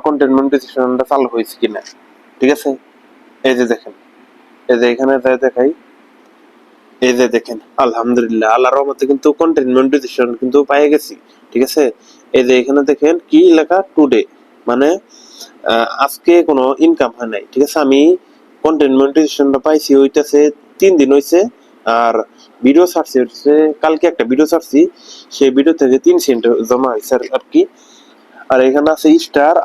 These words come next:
আর হচ্ছে পার্টনারশিপ, ঠিক আছে? তো যাই হোক, এখন আপনারা কিভাবে পাবেন, আপনাদের, আপনারা কিভাবে বুঝবেন কোন জায়গায় জমা আছে, তো তার জন্য যাইতে হবে অন্য একটা পেজের মধ্যে।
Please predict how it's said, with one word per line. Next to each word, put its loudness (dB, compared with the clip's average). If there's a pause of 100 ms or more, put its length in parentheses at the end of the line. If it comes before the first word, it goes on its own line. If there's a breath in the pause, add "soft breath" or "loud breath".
আর 0 (160)
হচ্ছে -2 (200)
পার্টনারশিপ, -4 (460)
ঠিক 0
আছে? 0 (720)
তো 2 (340)
যাই 0
হোক, 0 (160)
এখন -2 (220)
আপনারা 0
কিভাবে 0 (120)
পাবেন, 0 (160)
আপনাদের, 0 (240)
আপনারা 0
কিভাবে 2
বুঝবেন 0
কোন 0
জায়গায় 2
জমা 2
আছে, -12 (500 soft breath)
তো 0 (140)
তার 0 (240)
জন্য 0 (120)
যাইতে 0
হবে 2 (140)
অন্য 0
একটা -4
পেজের 0
মধ্যে। -2